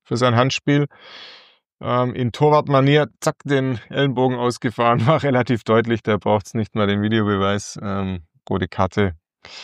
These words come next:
Und Elfmeter gab's da im Spiel gegen die Bayern, aber wie gesagt, der hat nur Einspielsperre, ist dann gegen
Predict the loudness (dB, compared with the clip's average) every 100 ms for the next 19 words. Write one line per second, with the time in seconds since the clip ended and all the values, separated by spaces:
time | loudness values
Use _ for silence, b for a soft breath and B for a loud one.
0 | B B _ 0 2 4 4 4 4 6
1 | 4 4 0 2 4 4 2 4 4 4
2 | 0 -4 -4 -2 -2 -2 0 2 4 2
3 | 2 0 -2 0 -2 -2 -4 -2 0 -4
4 | -6 -6 -4 -6 -6 -6 -8 -6 -2 0
5 | 0 -2 -10 -10 -6 -6 -6 B B B
6 | B B _ 2 2 2